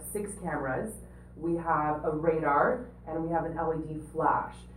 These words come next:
So basically, we're taking a picture of the exact same car, we're doing a time over distance calculation, and the radar is telling us that this car is going fifty kilometers an hour, and our time over distance is telling us we're going fifty-one kilometers an hour.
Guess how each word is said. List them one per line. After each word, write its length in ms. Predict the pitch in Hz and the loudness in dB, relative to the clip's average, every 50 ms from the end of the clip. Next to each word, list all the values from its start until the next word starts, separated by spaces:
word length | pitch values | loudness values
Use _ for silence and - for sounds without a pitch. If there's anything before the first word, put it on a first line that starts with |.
| - - - | -18 -10 -6
So 120 | 175 170 | -4 -2
basically, 500 | 175 190 190 190 190 185 180 185 175 180 | 0 0 0 0 -2 -2 -4 -4 -2 -2
we're 160 | 170 170 170 165 | 0 0 0 -2
taking 300 | 190 180 - 185 175 156 | -2 -2 -2 0 0 0
a 40 | 156 | 0
picture 400 | 156 180 180 - - - 247 247 | -2 -4 -4 -6 -2 0 0 0
of 120 | - - | 2 2
the 60 | 160 | 2
exact 680 | 151 151 151 151 151 160 160 156 160 160 - - - - | 2 2 0 -2 0 4 6 6 6 4 2 -2 -6 -4
same 320 | 185 170 165 165 170 165 | -2 -2 0 0 -2 -4
car, 540 | - - 165 170 - - - - - - - - - - - - | 0 2 4 6 6 6 6 4 2 0 -4 -8 -12 -16 -8 -4
we're 140 | 165 170 170 | -4 -2 0
doing 240 | 190 185 180 175 165 | 2 2 2 2 0
a 80 | 165 | -2
time 260 | - 170 170 170 175 | -2 0 2 2 2
over 120 | 170 160 156 | 2 0 -2
distance 320 | 175 175 160 175 170 165 - | -4 -4 -4 -4 -6 -6 -4
calculation, 840 | 165 165 165 165 160 165 180 - - 269 262 277 294 311 311 302 - - - - | -4 -4 -2 0 0 2 2 2 2 2 2 4 4 4 2 0 -4 -10 -10 -6
and 100 | 170 165 | -2 0
the 60 | 165 | 0
radar 460 | 165 180 196 196 202 202 196 190 190 | 2 4 2 2 4 4 4 4 2
is 60 | - - | 0 -2
telling 260 | 185 185 180 180 180 | -2 -2 0 0 0
us 100 | 165 160 | 0 -2
that 120 | 165 156 - | -4 -6 -6
this 160 | 185 185 - - | -6 -6 -4 -2
car 160 | 180 180 175 | -2 -2 -2
is 80 | 175 | 0
going 260 | 170 165 160 156 156 175 | 0 0 0 0 -2 -4
fifty 240 | 175 175 - 196 | -6 -6 -6 -8
kilometers 480 | - 190 196 190 190 185 190 190 190 190 | -6 -2 0 2 2 2 2 0 -2 0
an 100 | 185 185 | 0 2
hour, 540 | 185 185 185 185 190 196 196 196 190 - - - 160 | 6 6 8 8 8 8 6 4 0 -6 -12 -10 -6
and 80 | 160 | -2
our 120 | 160 156 156 | -2 -2 -2
time 240 | 160 170 180 185 180 | -2 0 0 0 0
over 120 | 180 160 | 0 -2
distance 400 | 160 170 170 165 - 170 160 - - | -2 -4 -4 -4 -4 -6 -8 -8 -10
is 80 | - | -8
telling 240 | - 160 156 156 156 | -4 -2 0 0 0
us 80 | 156 156 - | -2 -2 -4
we're 120 | 156 156 | -4 -2
going 280 | 160 156 151 151 151 151 | -2 0 0 -2 -2 -2
fifty-one 500 | 165 160 - 170 151 151 143 143 143 143 | -4 -4 -4 -4 -4 -2 -2 -2 -2 0
kilometers 400 | 147 139 135 131 127 - - 139 | 0 0 0 0 -2 -6 -6 -6
an 80 | 131 | -6
hour. 360 | 127 113 - 202 - - - | -4 -2 -2 -2 -4 -6 -8